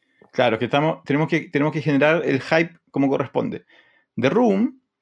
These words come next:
que es una película de dos mil tres, es considerada una de las peores películas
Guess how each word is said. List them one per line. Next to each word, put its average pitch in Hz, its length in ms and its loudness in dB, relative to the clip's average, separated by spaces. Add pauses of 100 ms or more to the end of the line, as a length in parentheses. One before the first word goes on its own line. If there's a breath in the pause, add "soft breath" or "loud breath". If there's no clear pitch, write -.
(140)
que 127 80 -4
es - 100 -6
una 143 100 2
película 147 300 0
de 151 80 2
dos 143 120 0
mil 143 220 0
tres, 165 340 -2
es 139 120 -8
considerada 143 720 -2
una 143 200 -2
de 143 100 -2
las 131 120 -4
peores 151 300 0
películas 185 680 -4